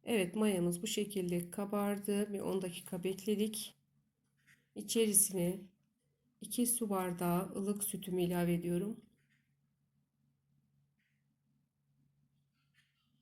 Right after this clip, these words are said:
Bu ölçüler iki kilo, e, un içindir arkadaşlar. Toplamda, e, sekiz su bardağı, ikisi süt, gerisi su olarak kullandım.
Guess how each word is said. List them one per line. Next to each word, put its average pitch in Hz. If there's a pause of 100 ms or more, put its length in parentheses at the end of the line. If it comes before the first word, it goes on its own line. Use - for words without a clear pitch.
(600)
Bu 233
ölçüler 214
iki -
kilo, 208 (240)
e, -
un 190
içindir 190
arkadaşlar. 185
Toplamda, 196 (720)
e, 190
sekiz - (180)
su 196
bardağı, 185 (600)
ikisi 214
süt, -
gerisi 214
su -
olarak 175
kullandım. 208